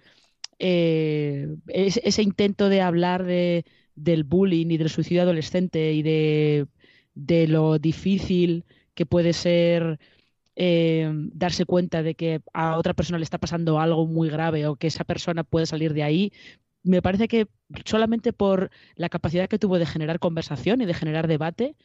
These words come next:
creo que, que merece la pena. Y porque además sí que es verdad que tenía, o sea, que, eh, la protagonista de esa primera temporada, que era Catherine Langford, realmente fue un, fue todo un descubrimiento.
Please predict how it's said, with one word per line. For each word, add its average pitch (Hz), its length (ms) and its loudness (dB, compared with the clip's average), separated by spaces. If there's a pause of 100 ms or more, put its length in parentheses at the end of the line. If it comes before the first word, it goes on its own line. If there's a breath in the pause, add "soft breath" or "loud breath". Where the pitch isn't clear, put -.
(280 soft breath)
creo 180 240 2
que, 160 720 -2 (120)
que 165 320 2
merece 151 300 0
la 147 100 -2
pena. 139 360 -8
Y 175 100 0
porque 165 240 -2
además 160 300 -2
sí 202 100 -8
que 190 80 -4
es 175 80 -4
verdad 165 240 -2
que 190 140 -4
tenía, 156 680 0 (300 loud breath)
o - 40 -20
sea, 151 100 -4
que, 151 300 -2
eh, 147 440 -2 (100)
la 156 140 -4
protagonista 156 500 -2
de 180 40 0
esa 165 80 0
primera 165 180 -2
temporada, 160 460 0
que 170 60 0
era 156 100 -2
Catherine 156 340 -2
Langford, 156 440 -2 (380 soft breath)
realmente 156 540 -4
fue 160 320 -2
un, 147 440 -4
fue 175 140 -4
todo 175 120 0
un 160 100 0
descubrimiento. 147 680 -4